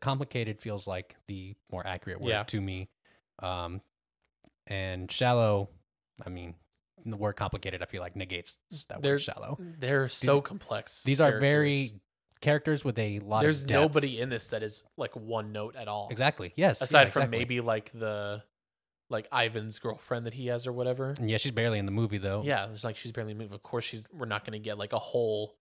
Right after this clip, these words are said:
Speaker 2: <laughs>
Speaker 1: Even,
Speaker 2: um,
Speaker 1: but even, like, with somebody to compare her to, even with, um, Julie's dad, who's barely in the movie, he's in it for the one scene where they visit him, and sh-, and he's present in, uh, her mushroom trip.
Speaker 2: That's
Speaker 1: uh,
Speaker 2: right.
Speaker 1: for, for a little bit.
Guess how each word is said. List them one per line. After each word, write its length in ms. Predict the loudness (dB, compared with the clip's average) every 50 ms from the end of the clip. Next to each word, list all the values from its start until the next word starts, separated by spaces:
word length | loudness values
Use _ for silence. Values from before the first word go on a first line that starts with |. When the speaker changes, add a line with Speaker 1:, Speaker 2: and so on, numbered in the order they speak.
| _ -20 -20 -20 -20 -14 -4 -4
Speaker 2:
<laughs> 440 | -4 -4 -4 -14 -20 _ _ -2
Speaker 1:
Even, 300 | 4 4 6 8 8 6
Speaker 2:
um, 40 | 8
Speaker 1:
but 120 | 6 4 4
even, 200 | 4 4 4 4
like, 240 | 4 2 0 -2 -8 -8
with 460 | -2 0 0 0 0 -2 -6 -10 -8
somebody 320 | -2 0 0 2 2 0 0
to 60 | -2
compare 340 | -2 -2 0 2 2 2 2
her 80 | 2 0
to, 320 | 0 0 0 0 0 -2 -4
even 260 | -6 -2 -2 0 0
with, 320 | 2 2 0 0 -2 -2 -2
um, 460 | 0 0 0 0 -2 -2 -4 -6 -8 -10 _ _ -18 -12 -10 -8
Julie's 380 | -4 -2 0 0 0 -2 -4
dad, 400 | -2 -2 0 2 2 0 -2 -4 -6 -8
who's 160 | -8 -6 -4
barely 280 | -4 -4 -4 -4 -6
in 100 | -8 -8
the 60 | -8 -10
movie, 300 | -10 -10 -8 -6 -6 -4
he's 220 | -2 -2 -2 0
in 80 | 0 0
it 100 | 0 -2
for 260 | -2 -2 -2 -2 -6 _ _ _ _ _ _ _ _ _ _ -16
the 60 | -6
one 260 | 0 4 4 4 4
scene 240 | 2 2 2 2 2
where 100 | 2 2
they 120 | 2 2
visit 240 | 2 2 2 2 2
him, 260 | 2 2 2 0 -2 -2
and 180 | -2 -2 -2 -2
sh-, 100 | -4 -8 -10 -8
and 160 | -6 -4 -4
he's 140 | -4 -6 -2
present 360 | 0 0 0 0 0 -4 -6 -6
in, 320 | -4 -4 -4 -4 -4 -4
uh, 220 | -4 -4 -4 -6 -6 -6
her 120 | -6 -6
mushroom 440 | -4 -2 -2 -4 -4 -6 -8 -10 -10
trip. 320 | -6 -4 -4 -4 -4 _ -12 _ _ _ _ _ _ _ _ _ -16 -8 -4
Speaker 2:
That's 180 | -2 -2 0
Speaker 1:
uh, 40 | 0
Speaker 2:
right. 280 | 0 -2 -2 -4 -6 -8 -8
Speaker 1:
for, 360 | -8 -6 -6 -6 -6 -8 -10 -10 -10
for 140 | -8 -8 -8
a 40 | -8
little 240 | -8 -8 -8 -8
bit. 300 | -8 -6 -6 -6 -6 -10